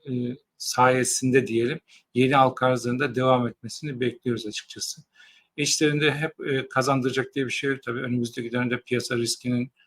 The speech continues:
ortaya çıkmasıyla onlarda da kayıplar olabilir ama likidite sorunu nedeniyle ilk bir hafta hepsinde ciddi bir kazanç olduğunu izlemeye devam edebiliriz. Na-, nasıl şirketler? İşte yüksek montanlı üç milyar, dört milyarlık halka arzlar gelirse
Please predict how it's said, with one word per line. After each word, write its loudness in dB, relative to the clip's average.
ortaya 2
çıkmasıyla -4
onlarda 0
da -4
kayıplar -2
olabilir -2
ama 2
likidite 0
sorunu 0
nedeniyle 0
ilk -4
bir 2
hafta 2
hepsinde 0
ciddi -6
bir -4
kazanç 0
olduğunu -2
izlemeye -2
devam 2
edebiliriz. -4
Na-, 4
nasıl 0
şirketler? -4
İşte -6
yüksek -4
montanlı 0
üç -4
milyar, 2
dört 2
milyarlık 0
halka 0
arzlar 0
gelirse -4